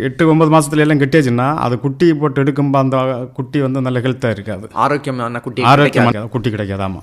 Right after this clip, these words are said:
Speaker 2: ம். இப்ப அந்த சினைக்குன்னு பார்க்கும்போது நீங்க வந்து இந்த கிடா ஆடை பொறுத்தவரை பார்க்கும்போது உங்கள்கிட்ட இருக்கா, இல்ல வந்து நீங்க வெளி இடத்துல கொண்டு போய் பண்றதானா?
Speaker 1: அதுல ஒரு அரை கிலோமீட்டர் பக்கம் இருக்கு, அங்கதான் கொண்டு போறோம். நம்ம அது விட்டு அடிக்கிறது இல்ல.
Speaker 2: ம். அது வந்து எவ்வளவு ரூபா கொடுக்குறீங்க சினைக்காகன்னு பார்க்கும்போது?
Speaker 1: இருநூத்தி ஐம்பது ரூபா கொடுப்போம்.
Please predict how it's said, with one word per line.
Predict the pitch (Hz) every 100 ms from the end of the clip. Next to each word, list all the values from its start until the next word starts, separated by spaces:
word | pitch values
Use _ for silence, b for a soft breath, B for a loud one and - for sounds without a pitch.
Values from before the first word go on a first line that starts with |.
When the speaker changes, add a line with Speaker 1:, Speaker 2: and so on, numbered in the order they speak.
| -
Speaker 2:
ம். | 120 110 B B
இப்ப | 143 160
அந்த | 156
சினைக்குன்னு | 143 160 202 214 190
பார்க்கும்போது | 160 147 151 165
நீங்க | 139 135
வந்து | 135 143 127 117 113 110
இந்த | 107 101
கிடா | 123 127 135
ஆடை | 117 135
பொறுத்தவரை | 131 113 117 107
பார்க்கும்போது | 107 110 139 123
உங்கள்கிட்ட | 110 123 135
இருக்கா, | 139 107 104 196
இல்ல | 180
வந்து | 160 151
நீங்க | 135 135 131 117
வெளி | 117 120
இடத்துல | 107 139 117
கொண்டு | 127 127
போய் | 117 107
பண்றதானா? | 98 104 95 98
Speaker 1:
அதுல | 110 113
ஒரு | 120
அரை | 117 123
கிலோமீட்டர் | 123 120 117
பக்கம் | 110 107 104
இருக்கு, | 98 101 -
அங்கதான் | 113 110 113
கொண்டு | 104 101
போறோம். | 95 95
நம்ம | 104 113 113
அது | 107 110
விட்டு | 110 101 104
அடிக்கிறது | 95 101 101
இல்ல. | 98 - -
Speaker 2:
ம். | 120 101 -
அது | - 139
வந்து | 143 151
எவ்வளவு | 139 151 151
ரூபா | -
கொடுக்குறீங்க | 131 131 123 104
சினைக்காகன்னு | 117 117 120 110 107 107
பார்க்கும்போது? | 101 98 120
Speaker 1:
இருநூத்தி | 135 135 120
ஐம்பது | 110 107
ரூபா | 120
கொடுப்போம். | 95 92 -